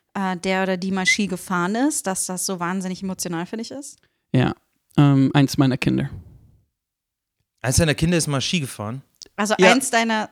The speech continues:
Speaker 2: Als
Speaker 1: Skateboards.
Speaker 2: Also ich kam eines Nachts rein in meinen Halfpipe-Room und eins meiner
Speaker 3: Oh, du hast
Speaker 2: Boards
Speaker 3: einen
Speaker 2: war weg.
Speaker 3: Halfpipe-Room?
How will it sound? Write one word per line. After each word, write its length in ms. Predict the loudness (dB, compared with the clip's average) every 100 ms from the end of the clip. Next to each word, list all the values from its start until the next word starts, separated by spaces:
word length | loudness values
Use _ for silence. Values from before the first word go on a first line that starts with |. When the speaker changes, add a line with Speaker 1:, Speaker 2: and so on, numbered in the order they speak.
| 0
Speaker 2:
Als 180 | 2 4
Speaker 1:
Skateboards. 800 | 4 4 2 -2 0 -2 -4 -8 _ _ _
Speaker 2:
Also 420 | 4 6 8 6 4
ich 140 | 2 4
kam 300 | 6 6 6
eines 420 | 4 4 2 4
Nachts 360 | 6 6 4
rein 260 | 6 6 6
in 120 | 6
meinen 180 | 4 6
Halfpipe-Room 960 | 4 4 4 4 0 4 6 8 6 2 -8 -20 -20 4
und 340 | 6 6 6
eins 280 | 6 6 4
meiner 220 | 6 8
Speaker 3:
Oh, 20 | 8
du 40 |
hast 80 | 8
Speaker 2:
Boards 180 | 6 6
Speaker 3:
einen 80 | 6
Speaker 2:
war 120 | 6
weg. 80 | 2
Speaker 3:
Halfpipe-Room? 800 | 0 -2 -2 2 4 2 -2